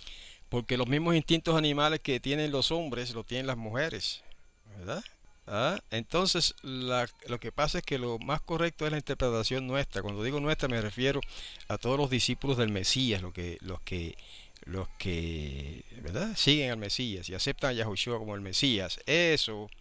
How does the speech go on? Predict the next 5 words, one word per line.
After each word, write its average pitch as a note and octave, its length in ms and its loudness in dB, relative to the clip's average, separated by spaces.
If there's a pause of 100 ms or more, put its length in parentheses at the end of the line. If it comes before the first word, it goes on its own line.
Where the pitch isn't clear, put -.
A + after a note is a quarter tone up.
(560)
eh, F#2+ 200 -12
digo, C3 300 0
e-, D3+ 300 0
estos, C3+ 480 0
nosotros A2+ 840 -2